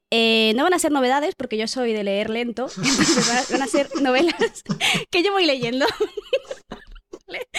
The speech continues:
Ya está. Muy simple. Eh, es posible que mezcle algo de mitología, es posible que traiga libros sobre mitología, hablemos de ese, de ese, mm, de ese dios, de ese semidios o lo que sea,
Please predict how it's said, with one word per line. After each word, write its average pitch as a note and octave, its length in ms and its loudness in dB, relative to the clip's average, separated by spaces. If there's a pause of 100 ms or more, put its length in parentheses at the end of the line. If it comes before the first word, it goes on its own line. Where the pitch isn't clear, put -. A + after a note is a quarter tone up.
(580)
Ya F4 60 0
está. A#3 300 -4 (520)
Muy E4 140 2
simple. C4 400 -4 (180)
Eh, A#3+ 540 2
es B3+ 80 -6
posible D4+ 420 0
que B3+ 100 -4
mezcle B3 300 -4
algo A#3 140 -2
de A3+ 60 -4
mitología, B3+ 680 -4
es C4+ 80 -10
posible A#3 360 -8
que A3 100 -6
traiga G#3+ 560 -4 (100)
libros A3 480 -4
sobre A#3+ 280 -4
mitología, G#3+ 540 -8
hablemos G#3 300 -8
de G#3 60 -10
ese, G3 480 -14 (140)
de A3 220 -4
ese, F3+ 400 -4
mm, E3 320 -8 (1160)
de G#3+ 80 -10
ese G3 120 -6
dios, A#3+ 260 2
de G#3+ 60 -2
ese G#3 200 -10
semidios G#3+ 600 -6
o - 60 -16
lo - 80 -14
que A#3+ 100 -8
sea, C#4 260 -2